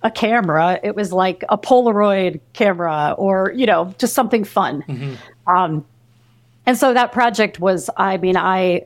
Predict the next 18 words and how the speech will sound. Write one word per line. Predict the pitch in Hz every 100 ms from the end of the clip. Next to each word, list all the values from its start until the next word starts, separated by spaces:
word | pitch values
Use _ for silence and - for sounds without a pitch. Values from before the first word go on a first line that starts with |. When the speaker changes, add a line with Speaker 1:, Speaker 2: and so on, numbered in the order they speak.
| -
Speaker 1:
I | - 185 165
loved | 160 196 185
every | 190 190
minute | 180 180 175
of | 170
it. | 170
It | 165
was | 160
so | - 202 190
interesting. | 175 - 185 180 196 185 180
It | 160
was | 160
this | 170 160 -
huge | - - 233 247 226
expression | 180 - 185 175 -
of | 156
my | 165 190
creativity | 202 170 156 151 - 156 160 151 185